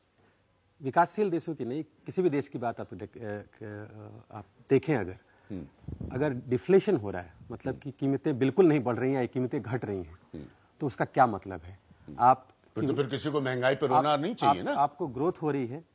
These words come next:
Speaker 2: हाँ, हाँ।
Speaker 1: आपका जो है, मान लीजिए जापान में जैसे जो है डिफ्लेशन होता है,
Speaker 2: हाँ।
Speaker 1: जैसे कीमतें जो हैं वो नेगेटिव इन्फ्लेशन वहाँ पे होता है।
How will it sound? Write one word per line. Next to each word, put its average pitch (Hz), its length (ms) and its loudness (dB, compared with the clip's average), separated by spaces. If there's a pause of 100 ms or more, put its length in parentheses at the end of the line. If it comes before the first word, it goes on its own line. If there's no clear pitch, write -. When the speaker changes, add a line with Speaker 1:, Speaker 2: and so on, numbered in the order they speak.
Speaker 2:
हाँ, 104 140 -4
हाँ। 95 280 -8 (120)
Speaker 1:
आपका 135 340 2
जो 151 120 -4
है, 143 100 -2
मान 135 220 -2
लीजिए 139 220 -4
जापान 165 300 2
में 160 100 0
जैसे 127 220 -4
जो 127 100 -6
है 135 100 -4
डिफ्लेशन 127 360 -2
होता 101 260 -12
है, 95 120 -20 (220)
Speaker 2:
हाँ। 87 260 -4
Speaker 1:
जैसे 131 180 -4
कीमतें 147 360 -2
जो 147 80 -2
हैं 143 140 -2
वो 185 200 2
नेगेटिव 139 360 2
इन्फ्लेशन 131 340 -2
वहाँ 113 160 -4
पे 151 100 -4
होता 104 260 -8
है। 92 140 -16